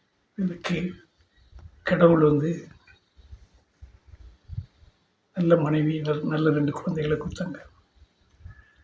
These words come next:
எனக்கு அதே நேரத்துல இந்த தொழில், ஓவியக்கலையும் சிற்பத் தொழிலையும், ரெண்டு கலையும் கொடுத்தாரு. இது எல்லாருக்கும் கிடைக்காது. ஒரு ஓவியர்னா ஓவியரா இருப்பாரு,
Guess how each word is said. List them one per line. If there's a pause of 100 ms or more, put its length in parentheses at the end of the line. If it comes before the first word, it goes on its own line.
(680)
எனக்கு
அதே
நேரத்துல
இந்த
தொழில், (1700)
ஓவியக்கலையும் (260)
சிற்பத்
தொழிலையும்,
ரெண்டு
கலையும்
கொடுத்தாரு.
இது
எல்லாருக்கும்
கிடைக்காது. (1300)
ஒரு
ஓவியர்னா
ஓவியரா
இருப்பாரு,